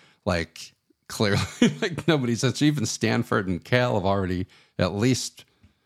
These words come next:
gotten some discussion of joining the A C C, which makes no sense whatsoever. I gotta say, after Texas and Oklahoma bolted the Big twelve to go to the S E C,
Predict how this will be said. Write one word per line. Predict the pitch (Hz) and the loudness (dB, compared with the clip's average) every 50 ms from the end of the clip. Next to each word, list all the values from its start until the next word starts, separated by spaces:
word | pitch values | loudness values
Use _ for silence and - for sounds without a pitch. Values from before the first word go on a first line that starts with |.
| _ _ _ _ _ _ - | _ _ _ _ _ _ -4
gotten | 131 117 82 - - | -2 -2 -2 0 -2
some | - 110 95 92 | 0 0 0 0
discussion | 87 - - - - 104 107 - - 95 | -2 -4 -4 0 0 0 0 0 0 -2
of | 95 85 | -2 2
joining | 92 120 160 185 165 135 | 4 4 4 6 4 4
the | 104 98 - - | 2 0 -2 -2
A | 110 120 | 0 0
C | 127 - - 113 98 | 0 -2 -2 -4 -4
C, | - - - 120 98 | -4 0 2 2 2
which | 87 90 - - | 2 0 -2 0
makes | 92 87 80 - | -2 -2 -2 -2
no | - 90 87 87 90 87 | 0 0 2 2 2 0
sense | 82 - - 82 80 80 - | -2 -4 -4 -4 -4 -4 -4
whatsoever. | 120 110 - - 98 95 87 85 95 - _ _ _ _ - | -4 -6 -4 -4 -4 -4 -2 -4 -6 -8 _ _ _ _ -4
I | - 180 | -2 0
gotta | 262 254 180 | 2 2 0
say, | - - 160 147 127 110 - _ _ _ _ _ _ _ | 0 0 0 0 0 -2 -6 _ _ _ _ _ _ _
after | - 135 143 - - | -2 -2 0 0 -2
Texas | 110 - - - 131 - - - - 160 147 - | -4 -2 -2 -2 -2 -2 -2 -2 -2 -2 0 2
and | - 117 | 4 4
Oklahoma | 117 - - - - 107 101 110 117 113 | 2 2 0 0 2 2 4 4 4 2
bolted | 95 90 - 82 98 110 - - 120 107 98 | 0 0 -2 0 0 0 2 2 0 2 2
the | 90 | -2
Big | 87 80 95 92 85 | -2 -2 -2 -2 -4
twelve | - - 101 90 90 104 120 | -6 -4 -2 0 0 -2 -2
to | 120 | -2
go | - 107 | -2 -2
to | 101 | -2
the | 90 82 - - | -2 -4 -8 -6
S | - 95 98 - - | -6 -6 -4 -4 -4
E | 123 101 | -4 -4
C, | 95 - - 85 82 85 95 123 127 | -4 -2 -2 -2 -2 0 -2 -4 -4